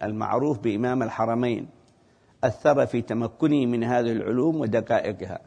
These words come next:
فكان الارتباط بالمشيخة هو المهم. غالبا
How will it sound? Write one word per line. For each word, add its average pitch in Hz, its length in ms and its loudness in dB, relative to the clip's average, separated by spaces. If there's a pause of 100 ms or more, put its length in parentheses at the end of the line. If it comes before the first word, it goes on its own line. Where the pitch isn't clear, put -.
(460)
فكان 143 480 2
الارتباط 139 560 -2
بالمشيخة 135 640 -2
هو 135 180 -2
المهم. 120 420 -2 (800)
غالبا 143 460 4